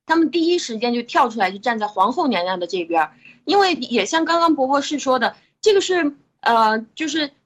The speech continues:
嗯，彭丽媛她作为一个非常著名的歌唱家，她是真的唱得非常好，而且她是，呃，这种，呃，在习近平还在匍匐前进的这个过程当中，她就已经非常火了，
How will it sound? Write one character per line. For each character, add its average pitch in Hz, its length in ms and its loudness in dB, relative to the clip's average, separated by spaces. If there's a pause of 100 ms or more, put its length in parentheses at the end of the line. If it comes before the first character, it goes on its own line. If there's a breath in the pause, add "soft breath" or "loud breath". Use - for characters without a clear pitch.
(640)
嗯， 214 280 -4
彭 269 220 2
丽 349 100 4
媛 247 380 4 (420)
她 294 160 0
作 294 200 2
为 226 160 2
一 233 60 -10
个 247 140 -2
非 311 220 -2
常 247 220 -2
著 269 160 0
名 220 160 2
的 226 80 -2
歌 254 160 2
唱 254 200 0
家， 226 140 0
她 262 160 0
是 277 160 -2
真 294 340 6
的 277 100 0
唱 247 260 -2
得 190 100 -2
非 262 240 0
常 196 260 -2
好， 196 140 0
而 208 180 2
且 247 140 0
她 254 200 2
是， 262 220 -6 (260 loud breath)
呃， 190 240 2
这 277 140 -6
种， 185 340 -6 (120)
呃， 175 320 -2 (520)
在 285 180 4
习 240 200 -10
近 294 200 -4
平 214 460 -4 (140 loud breath)
还 240 160 0
在 285 160 0
匍 190 240 -4
匐 254 200 -6
前 226 320 0
进 370 180 2
的 208 80 2
这 214 100 -2
个 208 100 -2
过 220 200 0
程 185 160 -8
当 196 160 2
中， 202 160 -4
她 339 200 0
就 359 160 2
已 226 120 -2
经 220 160 -6
非 381 200 -2
常 220 240 0
火 - 280 -6
了， - 240 -6